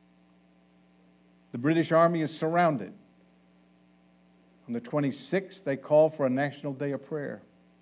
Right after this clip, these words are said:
On the twenty-seventh, it's announced that it looks like they'll be annihilated.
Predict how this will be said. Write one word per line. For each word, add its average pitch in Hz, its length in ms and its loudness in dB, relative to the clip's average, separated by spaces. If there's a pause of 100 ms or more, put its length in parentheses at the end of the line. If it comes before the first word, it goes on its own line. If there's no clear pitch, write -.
(600)
On 120 60 -6
the 123 80 -4
twenty-seventh, 170 800 4
it's 160 200 -2
announced 160 440 0
that 147 100 -4
it 147 100 -6
looks 147 220 -6
like 151 180 0
they'll 151 160 -2
be 143 180 -4
annihilated. 135 680 -4